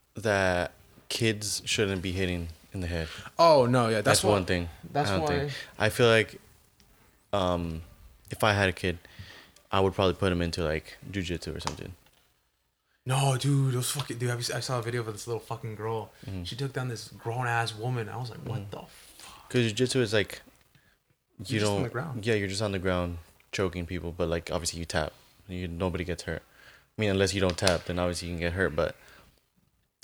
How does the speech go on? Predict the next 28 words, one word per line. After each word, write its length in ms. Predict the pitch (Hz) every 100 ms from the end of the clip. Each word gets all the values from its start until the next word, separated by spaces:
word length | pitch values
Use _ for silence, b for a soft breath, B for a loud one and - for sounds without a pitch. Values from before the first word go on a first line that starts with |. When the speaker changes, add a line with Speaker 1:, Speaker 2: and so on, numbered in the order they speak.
| - _ _
Speaker 1:
like, 240 | 101 95 85
boxing, 420 | 90 95 - 113
if 80 | 98
you 60 | 98
put 200 | 113 104
some, 260 | 117 98
like, 340 | 90 85 - - B B B B B _ _
little 260 | 117 113 104
kid 160 | - 107
into 140 | 95
boxing, 360 | 87 90 90 107
like, 120 | 90
they 160 | 101 107
put 260 | - 156
'em 100 | 190
into 200 | 123 92 90
sparring, 420 | - 107 98 85
like, 240 | 80 - -
when 120 | 95
they're 100 | 90
kids. 360 | - 117 98 90
I'm 100 | 85
like, 160 | 80
"Dude, 180 | 90 104
like, 160 | 76 80
you're 120 | 90
freaking 400 | - - - 82
crazy." 380 | - 95 82